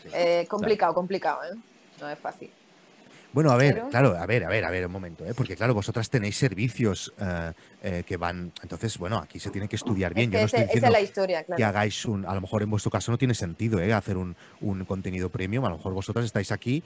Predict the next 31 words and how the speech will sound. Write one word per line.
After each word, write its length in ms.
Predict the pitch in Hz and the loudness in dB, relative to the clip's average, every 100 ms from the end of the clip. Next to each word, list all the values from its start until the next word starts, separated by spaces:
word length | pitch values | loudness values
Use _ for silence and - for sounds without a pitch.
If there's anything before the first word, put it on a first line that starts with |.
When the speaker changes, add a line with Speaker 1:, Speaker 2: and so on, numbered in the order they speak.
| - - | -10 -6
Speaker 1:
como 240 | 107 92 87 | -4 -2 -2
hace 320 | - 104 101 | 0 2 2
Joan 160 | 98 | 0
Boluda, 400 | 95 101 127 139 | 2 4 4 4
pues 240 | 175 98 - | 2 -2 -4
que 220 | 90 85 | -6 -4
él, 180 | 87 95 - - - | -4 -6 -10 -20 -6
eh, 400 | 98 90 90 90 | -2 0 0 0
lo 120 | 90 | -2
que 100 | 90 | -4
hace 280 | 90 98 95 | -6 -2 -2
es, 140 | 87 - | -4 -8
mm, 200 | 95 87 87 | -10 -10 -10
eh, 240 | 90 85 87 | -10 -8 -6
en 80 | 92 | -2
abierto, 520 | 98 113 127 - 147 - | 0 2 4 6 4 4
mucho, 560 | 113 127 - 147 202 - | 0 0 4 4 4 -2
lo 100 | 101 | -4
que, 80 | 98 | 0
todo 180 | 110 110 | 2 4
lo 60 | |
que 80 | 113 | 4
puede, 300 | 120 127 175 - - - | 4 4 2 -2 -12 -4
pero 360 | 92 82 87 | 0 0 -2
dirige 340 | 90 92 85 98 | -2 -4 -2 -2
a 20 | |
la 80 | 95 | 0
gente 380 | 98 92 113 | -2 0 2
a 40 | 120 | 2
su 160 | - | 2
membresía. 560 | 98 87 80 - 120 | -2 -2 -6 -2 0